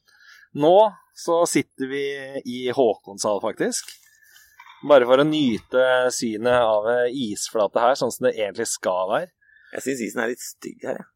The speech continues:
Speaker 1: Ja, det mangler litt hvitmaling her. Jeg vet ikke om isen er jævla tynn, men, eh, det kunne gjort, eh, hakket bedre jobb her. <laughs> Ser det ut
Speaker 2: Ja,
Speaker 1: som.
Speaker 2: det, det synes jeg, men, eh, man glemmer vel det når det kommer mye folk, sikkert.
Speaker 1: Ja, det er samme det.
Speaker 2: Ja.
Speaker 1: Men, eh, kampen, ja.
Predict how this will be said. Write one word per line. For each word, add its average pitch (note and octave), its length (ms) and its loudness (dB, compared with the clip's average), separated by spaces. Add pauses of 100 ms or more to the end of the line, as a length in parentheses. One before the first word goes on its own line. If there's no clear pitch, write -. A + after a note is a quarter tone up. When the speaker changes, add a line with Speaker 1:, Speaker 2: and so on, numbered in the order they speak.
(200)
Speaker 1:
Ja, C#3 640 4
det D3 160 -4
mangler B2 260 2
litt E3 240 -2
hvitmaling G2+ 560 -4
her. C3+ 140 2
Jeg C#3+ 80 4
vet B2 100 6
ikke C#3 60 -8
om D3+ 60 -6
isen A2+ 260 -6
er A#2+ 100 6
jævla G#2+ 160 2
tynn, C3+ 300 -10
men, C#3+ 160 -4
eh, C3 320 4 (580)
det A2 80 -20
kunne A#2 220 0
gjort, D3+ 180 0
eh, C3 120 2
hakket B2+ 280 0
bedre G#2+ 240 4
jobb G#2 240 0
her. C#3+ 140 -4
<laughs> - 680 0
Ser C#3+ 160 4
det C#3 180 6
ut C3 40 4
Speaker 2:
Ja, C#3 100 10
Speaker 1:
som. - 100 8
Speaker 2:
det, A#2+ 400 4
det A#2 140 -4
synes A2+ 180 -14
jeg, A#2+ 160 -6
men, A#2+ 180 -18
eh, A#2 240 -6 (140)
man D#3+ 300 6
glemmer C#3+ 220 6
vel C3+ 100 -4
det B2+ 120 -2
når A#2 60 -12
det A#2 80 -12
kommer A#2+ 220 -10
mye A#2 60 -16
folk, G#2+ 200 -6
sikkert. - 260 -10
Speaker 1:
Ja, G#2+ 240 0
det G#2 80 2
er G#2 80 -2
samme G2+ 300 0
det. G2 60 -10 (220)
Speaker 2:
Ja. - 100 -12 (760)
Speaker 1:
Men, F#3 280 8
eh, E3+ 640 2
kampen, C#3+ 380 2
ja. F#3 140 0